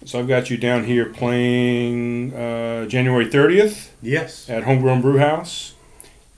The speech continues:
Speaker 1: And then I think that's it, right? No, I got you February twenty-seventh, actually.
Speaker 2: Yep.
Speaker 1: In, uh, at Homegrown Brew House as well. So anything else you wanna promote?
Speaker 2: Uh,
Speaker 1: Any, anywhere else you're playing? Cool. I mean, this is gonna come out next Wednesday. So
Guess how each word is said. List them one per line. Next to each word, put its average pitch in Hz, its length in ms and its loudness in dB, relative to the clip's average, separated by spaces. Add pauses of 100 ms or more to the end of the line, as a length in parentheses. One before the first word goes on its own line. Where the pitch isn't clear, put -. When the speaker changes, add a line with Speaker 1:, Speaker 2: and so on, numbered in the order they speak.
Speaker 1:
And 107 200 -10
then 117 720 -2
I 107 60 -6
think 196 160 -6
that's - 220 -6
it, 143 140 -2
right? 120 160 -4
No, 156 120 4
I 135 100 6
got 143 220 4
you 131 60 0
February 147 400 4
twenty-seventh, 147 680 0
actually. 107 560 -4 (200)
Speaker 2:
Yep. 147 320 -4 (320)
Speaker 1:
In, 113 280 -6
uh, 110 400 -4
at 113 120 -4
Homegrown 127 360 0
Brew 127 120 0
House 123 280 0
as 113 80 -8
well. 139 240 0
So 127 340 2
anything 143 340 2
else 139 200 4
you 151 60 0
wanna 139 140 2
promote? 147 540 4 (880)
Speaker 2:
Uh, 165 380 -2 (240)
Speaker 1:
Any, 143 80 4
anywhere 139 260 6
else 143 180 4
you're 135 100 -6
playing? 170 460 2
Cool. 180 380 6
I 151 40 2
mean, 135 120 6
this 135 200 4
is 143 40 2
gonna 127 160 2
come 147 140 0
out 131 220 4
next 135 260 0
Wednesday. 120 540 -2
So 104 440 -6